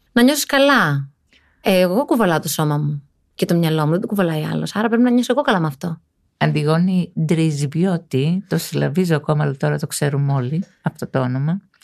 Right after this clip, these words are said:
Speaker 2: Σε περιμένουμε στο Παρίσι να πας με τις καλύτερες προοπτικές, να φέρεις ό,τι καλύτερο μπορείς. Για μας πια το όνομά σου είναι συνώνυμο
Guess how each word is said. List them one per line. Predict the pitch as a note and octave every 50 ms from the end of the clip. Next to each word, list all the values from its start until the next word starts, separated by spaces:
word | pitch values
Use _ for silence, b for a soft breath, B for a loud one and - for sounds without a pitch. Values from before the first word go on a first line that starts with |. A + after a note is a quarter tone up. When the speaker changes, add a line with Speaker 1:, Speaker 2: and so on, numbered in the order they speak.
| B B B B B B B
Speaker 2:
Σε | B - F3 D#3+
περιμένουμε | - E3 D#3+ D#3+ E3+ G3+ G#3+ A3
στο | G#3+ - G3 F3
Παρίσι | - E3+ E3 F3 G3+ G3+ - - G3+ F#3 F3 F3
να | E3 E3 E3
πας | - - F#3+ G#3 G#3+ G#3 - -
με | - F#3
τις | E3+ - -
καλύτερες | - - E3+ F3 G#3 G#3 - F3+ E3 D#3+ D#3+ -
προοπτικές, | - - D#3+ D#3+ D#3 - - D3+ - - E3+ F3 G3+ A#3+ A#3+ - - -
να | - F3 F3
φέρεις | F3 - G3+ G3 F#3+ F#3 G3+
ό,τι | G#3 - G#3+
καλύτερο | - F3+ E3+ D3+ D#3 - D#3+ D#3 D3+
μπορείς. | C#3+ C#3+ C#3+ C3+ D3 E3 F#3 - - -
Για | - E3 E3+ E3+
μας | E3+ F#3+ G3+ G3 -
πια | - G3 G3
το | G3 -
όνομά | F#3+ F#3 F#3 F3 E3+ F#3+ G3+
σου | G3 - -
είναι | F#3+ F#3 G3 G3
συνώνυμο | - - E3+ E3 F3+ F#3 F#3 F3+ F3 F3 E3+ E3 D#3+ D#3 D#3+ b